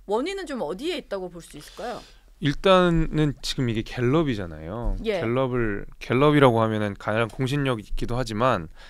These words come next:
Speaker 2: 가장 무거운 그 여론조사라는 표현들을 쓰는데, 그러니까
Speaker 1: 그쵸.
Speaker 2: 올라도 얼마 안 올라고
Speaker 1: 네.
Speaker 2: 떨어져도 얼마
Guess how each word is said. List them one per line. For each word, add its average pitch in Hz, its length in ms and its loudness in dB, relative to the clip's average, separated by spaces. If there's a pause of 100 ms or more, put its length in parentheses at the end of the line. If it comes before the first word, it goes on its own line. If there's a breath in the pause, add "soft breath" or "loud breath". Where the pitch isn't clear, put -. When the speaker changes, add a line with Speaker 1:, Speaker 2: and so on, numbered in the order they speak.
(260 loud breath)
Speaker 2:
가장 135 340 0
무거운 139 680 0 (500)
그 110 180 -2
여론조사라는 113 640 0
표현들을 101 400 -8
쓰는데, 104 540 -6
그러니까 104 140 -4
Speaker 1:
그쵸. 170 200 -8 (140 loud breath)
Speaker 2:
올라도 160 360 6
얼마 120 220 4
안 90 80 -4
올라고 80 380 -10 (160)
Speaker 1:
네. 180 160 -8
Speaker 2:
떨어져도 233 380 2
얼마 120 220 2